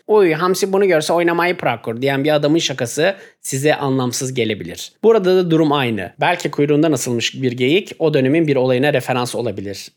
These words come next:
Bilemiyoruz. Mesela bundan yüz yıl sonra şansa bizim dönemimize denk gelen biri "Burası çok omelli" şakasını anlamayacaktır.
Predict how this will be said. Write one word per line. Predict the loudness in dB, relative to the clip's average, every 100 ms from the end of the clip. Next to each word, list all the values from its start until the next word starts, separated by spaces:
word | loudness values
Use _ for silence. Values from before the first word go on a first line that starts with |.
| 0
Bilemiyoruz. | 2 2 -2 -8 -12 -20 _ -4
Mesela | -2 0 2 2
bundan | 2 2
yüz | 2 0
yıl | -2
sonra | -4 -4 0 0 0
şansa | -2 -2 0 -2
bizim | 0 0
dönemimize | 2 2 0 0 0
denk | -2 -2
gelen | -2 -2 -4
biri | 0 0 -2 -12 -4
"Burası | 0 0 0
çok | -2 0 2
omelli" | 2 0 -2 -6
şakasını | -8 -6 -4 0 2
anlamayacaktır. | 2 2 0 -2 -6 -12 -16